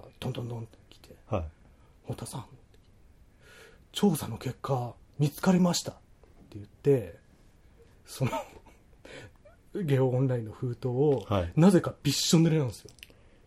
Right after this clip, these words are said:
Speaker 1: その雨のせいだけじゃないぐらいのびしょ濡れ。
Speaker 2: あー、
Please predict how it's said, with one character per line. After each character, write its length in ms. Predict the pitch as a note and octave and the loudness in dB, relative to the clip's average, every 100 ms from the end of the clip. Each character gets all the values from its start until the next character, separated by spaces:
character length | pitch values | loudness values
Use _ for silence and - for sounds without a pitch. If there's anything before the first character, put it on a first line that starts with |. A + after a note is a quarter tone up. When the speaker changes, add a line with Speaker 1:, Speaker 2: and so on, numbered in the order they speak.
| _ - - _ - | _ -20 -20 _ -4
Speaker 1:
そ 140 | F3+ | 0
の 80 | F3+ | 4
雨 240 | G#3 A#3 G3+ | 8 12 12
の 120 | C#3+ | 10
せ 240 | - E3+ | 8 6
い 40 | C3+ | 6
だ 120 | C#3 | 4
け 100 | F3 | 4
じ 80 | D#3 | 6
ゃ 40 | |
な 100 | D3+ | 6
い 60 | D#3 | 4
ぐ 80 | D#3+ | 2
ら 60 | |
い 20 | |
の 80 | A2+ | 0
び 100 | G#2+ | -4
し 80 | - | -8
ょ 40 | |
濡 140 | G#2+ G#2 | -10 -10
れ。 80 | A2+ _ _ - _ _ - - - - | -18 _ _ -20 _ _ -20 -20 -20 -8
Speaker 2:
あ 40 | A2+ | -6
ー、 1040 | B2+ D#3+ D#3+ D#3+ D#3 D#3+ E3 D#3 D#3 D3 | -2 0 4 8 8 8 6 6 6 4